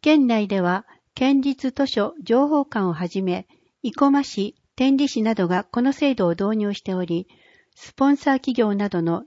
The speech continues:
事業活動の促進と図書館の雑誌の充実を図っています。ます。企業側にとっては、来館者や雑誌を利用される人々の目に留まり、自社の地域貢献活動を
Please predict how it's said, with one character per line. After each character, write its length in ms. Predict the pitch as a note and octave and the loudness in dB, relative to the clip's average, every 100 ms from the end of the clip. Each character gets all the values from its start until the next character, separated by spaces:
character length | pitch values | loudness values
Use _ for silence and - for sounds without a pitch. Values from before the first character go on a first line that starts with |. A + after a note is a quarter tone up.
| _ | _
事 160 | G3 A3 | -4 0
業 180 | C#4 D4 | 2 2
活 260 | D4+ C#4 | -2 -4
動 160 | G#3 F#3+ | -4 -2
の 100 | E3+ | -4
促 280 | F#3+ - A3 | -6 -8 -6
進 240 | G#3+ G3+ | -6 -6
と 260 | - F#3+ - _ _ | -6 -10 -10 _ _
図 120 | - | -6
書 140 | G#3+ F#3+ | -4 -2
館 180 | A#3+ G#3 | -2 -2
の 220 | F#3 C#4 | -2 -2
雑 200 | G3 G3+ | -2 -4
誌 160 | - B3 | -4 -2
の 140 | B3 | -2
充 200 | A3 A3+ | -2 -4
実 300 | A3+ A3 A3+ | -6 -8 -8
を 60 | A3 | -8
図 100 | - F#3+ | -8 -10
っ 40 | |
て 200 | - - | -10 -8
い 100 | D#3 | -8
ま 40 | D#3 | -8
す。 0 | |
ま 100 | E3+ | -12
す。 200 | - _ _ _ _ _ _ _ _ _ _ | -16 _ _ _ _ _ _ _ _ _ _
企 160 | - A#3 | -4 0
業 140 | C#4+ | 2
側 240 | D4+ D4 C#4 | 2 2 2
に 140 | C4+ | 0
と 100 | C#4 | -2
っ 40 | |
て 200 | C4+ - | -4 -4
は、 220 | E3 D#3+ - - _ A#3 | -4 -6 -10 -20 _ -2
来 220 | G#3+ C4+ | 0 0
館 240 | - C4+ | 0 0
者 140 | - F3 | 0 -4
や 180 | F3 C#4 _ | -4 -6 _
雑 180 | A3 A3 | -2 -2
誌 240 | - C4 | -4 0
を 100 | C4 | 0
利 140 | A3+ G#3+ | 0 0
用 160 | C4 | 0
さ 140 | B3+ B3 | -2 -2
れ 140 | B3 | -2
る 80 | A3+ | -4
人 240 | - B3 | -4 -4
々 220 | A#3+ G#3 | -4 -4
の 140 | F#3+ F3+ | -2 -2
目 140 | G#3 | 0
に 180 | A#3+ G3 | 0 -2
留 140 | G3+ | -2
ま 100 | G3 | -2
り、 220 | A3 G3+ - - _ _ _ _ - | -2 -4 -8 -20 _ _ _ _ -4
自 120 | C#4 | 0
社 140 | C#4 | 2
の 180 | A3 F#3+ | 2 0
地 220 | F3+ A#3+ | 0 -2
域 160 | B3+ - | -2 -4
貢 240 | - C4 | 0 0
献 200 | C4 C4+ B3+ | 2 -2 0
活 260 | C4 B3 | -4 -4
動 220 | F#3+ F3 | -4 -4
を 220 | E3+ F#3 | -4 -6